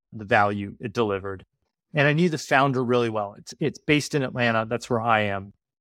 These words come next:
And I was definitely keenly interested in finding another Atlanta-based company as, as, as I was looking for C E O roles.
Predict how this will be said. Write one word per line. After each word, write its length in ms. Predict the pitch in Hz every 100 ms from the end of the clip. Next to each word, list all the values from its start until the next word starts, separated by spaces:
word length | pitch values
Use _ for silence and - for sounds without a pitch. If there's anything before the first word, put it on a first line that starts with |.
| _ _ _ _ _ _
And 100 | -
I 40 | 139
was 100 | 123
definitely 720 | 156 143 165 151 147 139 123 _ _ _ _ _ -
keenly 520 | - 180 165 147 147
interested 460 | 139 127 123 139 117
in 100 | 113
finding 360 | 117 110 110
another 300 | 107 107 104
Atlanta-based 680 | 104 117 107 101 95 104 -
company 480 | - 104 107 107 113 _ _ -
as, 340 | 107 98 90
as, 560 | - 127 113 120 - -
as 120 | 113
I 60 | 110
was 140 | 101
looking 200 | 113 98
for 100 | -
C 320 | - 120 110
E 60 | 101
O 60 |
roles. 400 | 98 101 107 -